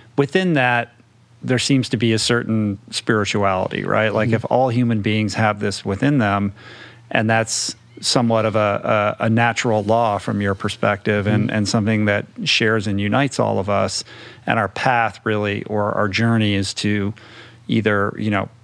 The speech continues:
Speaker 1: is to rediscover that within ourselves and express
Speaker 2: Mm-hmm.
Speaker 1: that. Like, I think that's a, you know, there is a, there is a, you know, a, a, a sort of,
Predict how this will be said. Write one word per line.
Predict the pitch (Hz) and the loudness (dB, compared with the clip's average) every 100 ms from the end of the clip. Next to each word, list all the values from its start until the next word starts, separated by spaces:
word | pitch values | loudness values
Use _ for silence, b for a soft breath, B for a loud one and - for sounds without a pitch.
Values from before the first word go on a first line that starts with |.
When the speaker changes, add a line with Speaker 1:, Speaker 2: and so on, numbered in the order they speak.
| - - | -20 -8
Speaker 1:
is | - 110 | -4 -2
to | 120 | 0
rediscover | 107 123 113 - 113 113 | 0 0 0 0 0 0
that | 104 104 | 0 0
within | - 107 104 | 0 -2 -2
ourselves | 98 - 107 101 | -2 0 0 0
and | 104 | 0
express | 95 - - - - | -2 -4 -2 -2 0
Speaker 2:
Mm-hmm. | 117 | -2
Speaker 1:
that. | 107 107 - | 0 -2 -2
Like, | 110 107 101 - - | -2 0 -2 -8 -8
I | 107 | -6
think | 123 127 | -4 -2
that's | 113 - | -2 -2
a, | 113 107 104 | -2 -2 -2
you | 113 | -2
know, | 104 98 98 B B | -2 -2 -6 B B
there | - 151 | 0 2
is | 147 | 0
a, | 156 | -2
there | 127 160 | 0 0
is | 165 139 | 2 0
a, | 131 117 | 0 0
you | 107 123 | -2 -2
know, | 113 110 120 - | -2 0 0 2
a, | 123 123 - | 0 0 0
a, | 120 113 117 | 0 2 0
a | 123 | -2
sort | - 120 113 | 0 0 0
of, | 107 98 | -2 -6